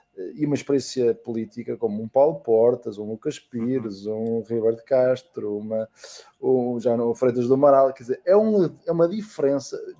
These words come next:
Speaker 1: e ele não tem esse currículo, ninguém sabe qual é a ideia dele, e portanto ele não mobiliza o que ele, eh, os, os, os mobili-, os militantes tradicionais do C D S, não, não estão empenhados, já,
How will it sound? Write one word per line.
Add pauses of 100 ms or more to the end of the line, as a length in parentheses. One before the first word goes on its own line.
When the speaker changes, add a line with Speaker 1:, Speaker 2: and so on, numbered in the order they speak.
Speaker 1:
e
ele
não
tem
esse
currículo,
ninguém
sabe
qual
é
a
ideia
dele,
e
portanto
ele
não
mobiliza
o
que
ele, (520)
eh,
os,
os,
os
mobili-,
os
militantes
tradicionais
do
C
D
S,
não,
não
estão
empenhados,
já,